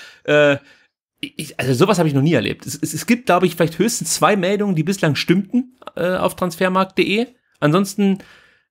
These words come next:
wie kann man das vergleichen? Vielleicht, wenn man, äh, in der Kläranlage durchs Klärbecken schwimmt, um irgendwie einen fünf-Euro-Schein rauszufischen oder so. Also man muss so viel Mist lesen, um irgendwie mal irgendwas zu finden, was halbwegs richtig ist. Und man hat auch das Gefühl, dass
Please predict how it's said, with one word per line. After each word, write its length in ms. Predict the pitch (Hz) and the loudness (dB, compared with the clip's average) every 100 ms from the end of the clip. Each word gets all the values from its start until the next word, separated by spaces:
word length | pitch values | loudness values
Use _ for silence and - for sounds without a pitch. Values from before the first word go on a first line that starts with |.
| _ _ 127 139 - - - | _ _ -20 -16 -16 -16 -12
wie 180 | 131 151 | -8 -2
kann 140 | 190 | 0
man 60 | 185 | 2
das 60 | |
vergleichen? 420 | 151 135 156 208 160 | 0 -2 -2 -2 0
Vielleicht, 220 | 160 160 | 0 2
wenn 80 | 170 | 2
man, 260 | 165 160 | 2 2
äh, 520 | - 151 143 127 135 | 2 4 4 0 -2
in 80 | 135 | 0
der 100 | 135 | -2
Kläranlage 640 | 135 160 208 190 180 180 175 | 0 2 2 2 0 0 0
durchs 180 | 143 | -2
Klärbecken 460 | - 170 185 185 165 | 0 0 2 0 -2
schwimmt, 420 | - 175 175 160 | -2 0 0 0
um 220 | 160 160 | 0 2
irgendwie 200 | 165 165 | 0 0
einen 100 | 156 | 0
fünf-Euro-Schein 720 | 143 175 - 170 175 170 120 113 | 0 -2 2 4 4 2 -4 -4
rauszufischen 580 | 107 107 113 123 107 | -4 -4 -4 -4 -2
oder 180 | 101 101 | -2 -2
so. 180 | 107 104 | -2 -2
Also 240 | 107 147 | 0 2
man 160 | 160 165 | 2 2
muss 180 | 208 226 | 2 0
so 100 | 240 | -4
viel 200 | 240 220 | 0 2
Mist 340 | 190 - - | 2 2 -2
lesen, 360 | 131 139 147 185 | -2 0 0 -2
um 220 | 175 - - | -4 -4 0
irgendwie 440 | 240 277 190 214 | 2 2 0 0
mal 200 | 202 - | 0 -2
irgendwas 440 | - 277 262 170 165 | 0 0 2 -2 -2
zu 60 | |
finden, 280 | - 185 156 | 0 0 0
was 220 | 165 165 - - | -4 -6 -16 -12
halbwegs 520 | - 240 269 175 165 160 | 0 0 2 0 0 -4
richtig 220 | 160 160 | -2 -4
ist. 120 | 170 | -2
Und 40 | |
man 100 | 151 | -2
hat 100 | 165 | -2
auch 100 | - | -4
das 160 | 165 175 | -6 -6
Gefühl, 360 | 156 - 202 202 - - | -6 -2 -2 -2 -10 -6
dass 280 | - 160 | 0 0